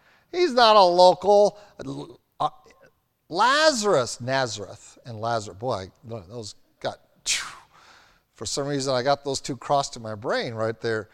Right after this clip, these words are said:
Uh, so Lazarus was a local.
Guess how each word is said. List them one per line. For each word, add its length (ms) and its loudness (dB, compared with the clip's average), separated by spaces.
Uh, 260 4
so 160 0
Lazarus 640 6
was 120 -2
a 40 8
local. 760 10